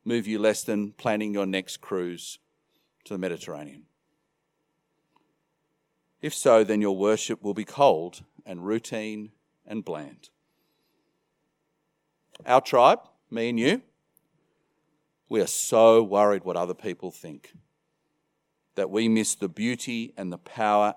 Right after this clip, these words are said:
and the majesty of Jesus. He's so great.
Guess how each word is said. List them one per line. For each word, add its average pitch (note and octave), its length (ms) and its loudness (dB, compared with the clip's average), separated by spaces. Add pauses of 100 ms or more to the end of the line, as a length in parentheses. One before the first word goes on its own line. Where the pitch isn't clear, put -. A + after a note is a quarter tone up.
(100)
and F#2 140 -12
the F2 80 -10
majesty F#2+ 960 -8
of F2+ 140 -12
Jesus. - 680 -18 (1500)
He's G#2+ 140 -12
so G2 200 -2
great. F#2 340 -4